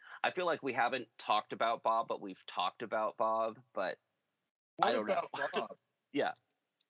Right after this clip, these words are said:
Speaker 1: I feel like we've talked about Bob, but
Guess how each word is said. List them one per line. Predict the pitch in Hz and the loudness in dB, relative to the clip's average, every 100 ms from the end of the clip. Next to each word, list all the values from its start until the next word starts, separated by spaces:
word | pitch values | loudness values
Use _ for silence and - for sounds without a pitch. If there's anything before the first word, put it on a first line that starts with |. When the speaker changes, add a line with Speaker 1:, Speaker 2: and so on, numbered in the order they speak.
| _ _ - - - - - _ 120 | _ _ -20 -20 -20 -20 -20 _ -2
Speaker 1:
I | |
feel | 135 156 | 2 2
like | 131 | 0
we've | 117 | -2
talked | 131 110 110 | -2 -2 -2
about | 104 101 - | -4 -4 -4
Bob, | 98 95 90 | -4 -4 -6
but | 95 85 | -6 -6